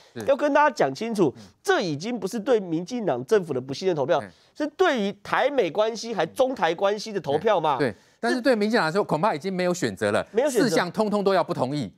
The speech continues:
Speaker 2: 哎，四项都要不同意，可是你，你，你最终一定要守住的是哪一个？你要搞清楚嘛。
Speaker 1: 嗯，是。
Speaker 2: 你公投榜当选，就算输了又怎么样？
Speaker 1: 嗯哼。
Speaker 2: 我了不起改回原本的制度而已嘛，
Speaker 1: 对。
Speaker 2: 对不对？可是莱猪这个输了，这个对于我们台湾未来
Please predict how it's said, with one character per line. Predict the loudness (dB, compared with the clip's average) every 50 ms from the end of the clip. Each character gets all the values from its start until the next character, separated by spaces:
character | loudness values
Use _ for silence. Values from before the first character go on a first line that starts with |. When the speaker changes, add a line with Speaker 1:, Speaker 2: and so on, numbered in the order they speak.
| _ 2
Speaker 2:
哎， | 2 2
四 | 0 0 2 2 2 2
项 | 4 2 2 4 4
都 | 4
要 | 4 4
不 | 4 2
同 | 2 2 2
意， | 0
可 | -2 -4
是 | -6 -6 -4
你， | -2 -2 -2 -2 0
你， | -2 -2 -2 0
你 | 0 0 0 0 -4 _
最 | 0 2 2 2 2 0
终 | 0 -2 -2 -2 -6 -8
一 | -8 -8
定 | -6 -2 0 2
要 | 2 2 2
守 | 0 -4 -6 -6 -4
住 | 0 0
的 | 0 2
是 | 2 -2
哪 | -6 -6 -8
一 | -8
个？ | -8 0
你 | 2
要 | 0 2
搞 | 2 -2
清 | -4 -4 -6
楚 | -4 -4 -4 -4
嘛。 | -4 -6
Speaker 1:
嗯， | -6 -8
是。 | -8 -10 _ _ _
Speaker 2:
你 | -8 -4
公 | 0 2 2
投 | 4 4
榜 | 4 2 2 0
当 | 0 -2 -2
选， | -4 -6 -4
就 | -2 0 2
算 | 2 2
输 | 0 -2 0 4 4
了 | 4
又 | 4
怎 | 4 0 -2
么 | 0
样？ | 0 0 -2 -4 -8 _ _ _ _ -20
Speaker 1:
嗯 | -14 -6
哼。 | -4
Speaker 2:
我 | 0 2
了 | 4 2 2
不 | 2
起 | -2 -4
改 | -2 0 0 2 2
回 | 2 4 4
原 | 4 4 4
本 | 2 0
的 | 0 -4
制 | -10 -10 -10 -4
度 | -2 0 2 4 2
而 | 2
已 | 0 -2
嘛， | -4 -6 -4
Speaker 1:
对。 | -2 2
Speaker 2:
对 | 2
不 | 4
对？ | 2 2 -2 _ _ _ _ _
可 | -2 -2 -2
是 | -2 -4 -4 0
莱 | 0 2 2 0
猪 | -2 -4 -4 -2
这 | 0 0
个 | 0 0
输 | -2 0 0 2
了， | 2
这 | 2 0 -2
个 | -2
对 | 0 0 0 0 0
于 | 0 -2 -2
我 | -2 0
们 | 0 0
台 | 2 2 2
湾 | 2 2 2 2
未 | 2 2 2
来 | 2 2